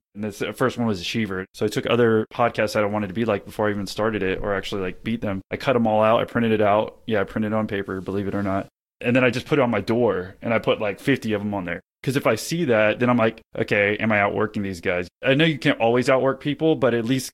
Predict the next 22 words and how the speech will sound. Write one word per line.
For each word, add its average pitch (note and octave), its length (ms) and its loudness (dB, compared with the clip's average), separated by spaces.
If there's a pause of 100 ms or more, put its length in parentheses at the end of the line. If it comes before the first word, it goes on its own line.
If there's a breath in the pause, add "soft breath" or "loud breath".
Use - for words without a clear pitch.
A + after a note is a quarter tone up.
(140)
gets D#3 160 0
me D3 80 4
motivated B2+ 440 4
at G2+ 100 0
some A#2 200 0
point G#2+ 280 -4
in G2+ 80 -6
time G#2 340 -2
if G2 100 -6
I'm G#2 100 -4
feeling A2 280 -2
lazy G#2+ 340 0
or, G2 140 -2
you G#2 120 -6
know, F#2+ 140 -2
don't G2 240 -2
wanna G#2+ 160 0
work G2+ 380 -2
or F#2 300 -4
whatever. G#2 380 2
It's F#2 140 -4
like, F#2 300 0